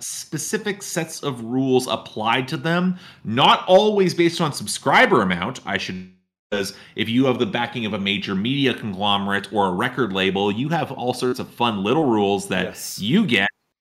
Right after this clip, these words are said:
Speaker 1: and everyone else doesn't. Uh, so what happened there is I was furious, as justifiably so. I raised another level of hell on social media.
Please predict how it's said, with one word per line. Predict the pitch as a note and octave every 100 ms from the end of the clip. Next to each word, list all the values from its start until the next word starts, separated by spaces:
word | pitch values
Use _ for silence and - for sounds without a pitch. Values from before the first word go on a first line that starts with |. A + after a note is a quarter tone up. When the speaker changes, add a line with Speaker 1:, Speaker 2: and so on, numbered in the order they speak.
| _
Speaker 1:
and | F#2 F#2+
everyone | F#2 F#2
else | C3 G3 -
doesn't. | A2 G2 D#3 - _ _ _ _ _ _ _ _ _ _ _ _ -
Uh, | G#2+ G#2+ G#2+ G#2+
so | - - C#3+ C3+
what | C3 C3
happened | G3+ B3 A#3 D#3 C3
there | C#3+ G#2+ G#2
is | G2+ G2+ G2 F#2 -
I | C3 F3+
was | F3 A#2+ - - _ _ _ _ _ _
furious, | D#2+ G#3 G#2+ F2+ - - - - -
as | A2 G2+
justifiably | A2+ - G#2+ F#2+
so. | F#2+ G#2+ B2
I | A2
raised | G#2 G#2 G#2 F#2+
another | - A2+ A2+ A2+
level | A2 G#2
of | F#2+
hell | A2 G#2
on | G2
social | A2 G2 -
media. | F#2+ F2+ F#2+ C3+